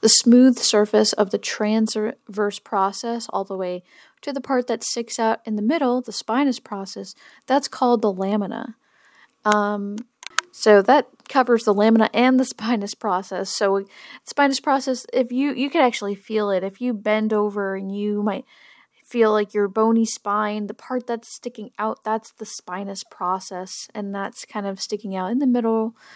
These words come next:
sort of medial to the vertebral body,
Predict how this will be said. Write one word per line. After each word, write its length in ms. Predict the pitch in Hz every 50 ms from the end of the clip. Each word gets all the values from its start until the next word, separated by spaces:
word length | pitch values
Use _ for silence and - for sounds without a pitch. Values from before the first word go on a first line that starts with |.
| - - - - - _
sort 220 | - - 233 226 220
of 60 | 208
medial 800 | 208 208 208 220 226 226 226 226 214 214 208 196 202 202 220 - _
to 500 | - - - 214 196 185 185 190 196 190 -
the 420 | 196 190 196 202 190 220 240 - - -
vertebral 640 | 202 202 208 202 202 196 196 190 185 185 190 _ _ _ _ _ -
body, 520 | 202 196 196 196 190 196 190 190 196 190